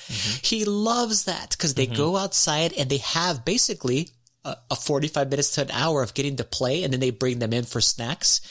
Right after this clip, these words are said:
Speaker 2: That's his favorite time of day. It's not this organized, whatever might be, in physical education where we're, like, drilling down the things. It's this unorganized. They get to decide what the games are,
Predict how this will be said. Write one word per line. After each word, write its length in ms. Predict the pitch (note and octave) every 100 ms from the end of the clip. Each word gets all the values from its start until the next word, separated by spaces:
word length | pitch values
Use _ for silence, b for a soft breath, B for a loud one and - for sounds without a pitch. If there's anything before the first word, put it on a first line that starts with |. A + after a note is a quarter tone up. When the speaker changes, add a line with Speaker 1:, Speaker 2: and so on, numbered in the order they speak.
| B B B B B B B -
Speaker 2:
That's 180 | F3
his 140 | G3+ -
favorite 300 | E3 D#3+ D#3+
time 200 | D#3+ D#3
of 140 | C#3+
day. 360 | D3 E3 G2+ - _ _ _ _
It's 220 | C#3+ -
not 220 | E3+ F#3 G#3
this 160 | G#3 -
organized, 720 | C#3+ D#3+ D#3+ C#3 C#3 C#3 -
whatever 280 | A#2 B2+ C3+
might 220 | C#3 C3
be, 160 | C3 C3
in 60 |
physical 500 | G#2+ C3+ B2+ B2 F3 -
education 680 | B2+ D3+ - C3 B2 - B2
where 100 | A2+
we're, 160 | A#2
like, 240 | A#2+ A#2 G#2
drilling 380 | A#2+ B2 C3+ B2+
down 180 | B2+
the 100 | B2+
things. 300 | B2 C3 A#2 -
It's 400 | B2 - - - b b b -
this 260 | A#2 - - - - _ _ _ -
unorganized. 1040 | C#3+ F3 D3 D3 C#3+ C3+ C#3+ D#3 - - _ _
They 180 | A#2 C#3
get 200 | D3 D3
to 120 | -
decide 480 | - - - C3 C3+
what 220 | C3 B2
the 80 | -
games 360 | A#2 A#2+ A#2+ B2
are, 180 | A#2